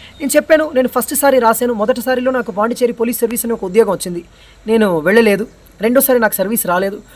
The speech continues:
మూడోసారి తమిళనాడులో ఫస్ట్ ర్యాంక్ వచ్చింది, ఐఏఎస్ వచ్చింది, ఆంధ్ర కాడర్ వచ్చింది" అని నేను నా లైఫ్ని వాళ్ళకి చెప్పాను. ఎందుకంటే ఓటమి గెలుపు లైఫ్లో అది ఒక భాగస్వామ్యం. ఒకసారి ఓటమి వస్తే మనం ఎప్పుడూ కుప్పకూలినట్టు అవ్వకుండా, ఆ ఓటమి నుంచి ఏదో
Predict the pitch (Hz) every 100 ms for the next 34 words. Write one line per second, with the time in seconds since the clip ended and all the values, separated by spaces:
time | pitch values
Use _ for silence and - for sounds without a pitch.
0 | - 202 247 262 269 262 233 254 247 247
1 | 214 - 240 226 226 233 240 196 214 214
2 | - 220 202 196 208 185 185 185 170 196
3 | 269 311 277 254 - - - 180 220 247
4 | 247 247 294 254 214 - 190 - 208 214
5 | 226 269 294 214 226 269 302 302 - -
6 | - - - 165 233 254 277 190 - 190
7 | 220 254 269 247 226 208 170 208 214 190
8 | 170 160 - _ _ - - 240 294 302
9 | 254 277 285 262 254 277 247 233 220 214
10 | 269 269 220 233 233 233 262 262 240 214
11 | 233 226 - - - - 196 208 247 294
12 | 285 277 233 247